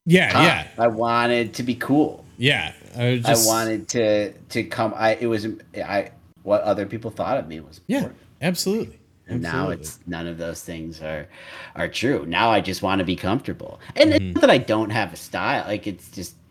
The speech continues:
Speaker 2: but it's, I want to keep it simple, you know,
Speaker 1: Mm-hmm.
Speaker 2: but fun, I would say.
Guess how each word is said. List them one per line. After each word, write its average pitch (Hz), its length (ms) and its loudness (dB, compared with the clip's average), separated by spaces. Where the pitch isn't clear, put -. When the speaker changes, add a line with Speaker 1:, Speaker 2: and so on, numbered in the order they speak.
Speaker 2:
but 104 120 -2
it's, - 280 -8
I 98 120 -2
want 95 340 -4
to - 80 -8
keep - 280 -6
it - 120 -12
simple, - 420 -8
you - 120 -4
know, 104 220 -2
Speaker 1:
Mm-hmm. 87 80 -10
Speaker 2:
but 90 120 -4
fun, 92 440 -4
I - 140 -12
would 73 160 -12
say. - 260 -12